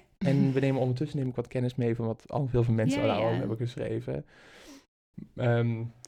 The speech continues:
Speaker 2: Maar goed, dat heeft natuurlijk ook, eh, heel veel toegevoegd aan, ehm, aan je eigen reis en ook je perceptie, toch?
Speaker 1: Ja. Ja, zeker.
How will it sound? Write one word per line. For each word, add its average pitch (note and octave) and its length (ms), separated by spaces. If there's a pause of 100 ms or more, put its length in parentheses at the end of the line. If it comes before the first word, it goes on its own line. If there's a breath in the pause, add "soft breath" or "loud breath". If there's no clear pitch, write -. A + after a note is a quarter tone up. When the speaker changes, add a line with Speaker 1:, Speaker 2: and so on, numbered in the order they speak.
Speaker 2:
Maar B3+ 160
goed, - 200
dat E3+ 140
heeft F3 140
natuurlijk F3+ 420
ook, F#3 220
eh, G3+ 200
heel F3+ 220
veel F3+ 120
toegevoegd - 680
aan, F#3 300
ehm, F3 420 (1160)
aan F#3 200
je - 60
eigen F3+ 340
reis F3+ 360
en - 160
ook E3+ 240
je F3+ 140
perceptie, - 680
toch? A#3+ 260 (260)
Speaker 1:
Ja. A#2+ 340 (420)
Ja, C3 300
zeker. - 460